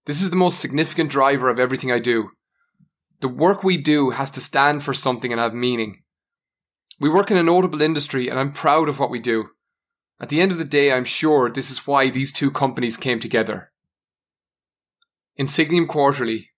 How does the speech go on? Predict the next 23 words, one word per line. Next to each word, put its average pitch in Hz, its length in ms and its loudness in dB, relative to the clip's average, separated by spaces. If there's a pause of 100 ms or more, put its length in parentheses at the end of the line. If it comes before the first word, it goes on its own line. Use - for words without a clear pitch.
(560)
How 156 180 0
are 202 60 4
you 220 140 2
thinking 165 420 0
newly 139 320 4
or 117 80 4
differently 127 420 -2
about 117 260 0
leadership 120 540 -2
given 127 220 0
the 120 80 -2
circumstances 127 760 0
of 107 140 -8
two 131 160 -4
thousand 120 340 0
and 113 80 -2
twenty 123 440 -2
and 113 120 -4
two 117 140 -8
thousand 113 300 0
and 104 80 -6
twenty-one? 110 560 -4 (1400)
Rogers. 120 600 -2